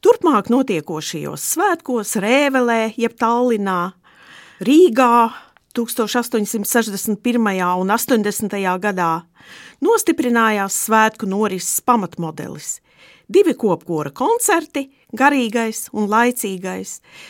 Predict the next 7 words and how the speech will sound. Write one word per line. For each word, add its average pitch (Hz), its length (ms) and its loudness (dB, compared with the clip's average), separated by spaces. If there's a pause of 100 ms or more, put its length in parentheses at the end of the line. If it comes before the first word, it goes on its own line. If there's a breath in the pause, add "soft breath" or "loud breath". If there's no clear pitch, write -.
(120)
visu 381 320 4
dalībnieku 175 720 -2
parādes 294 560 4
gājiens 262 640 0
pa - 140 -12
pilsētas 220 760 -2
ielām 196 540 -2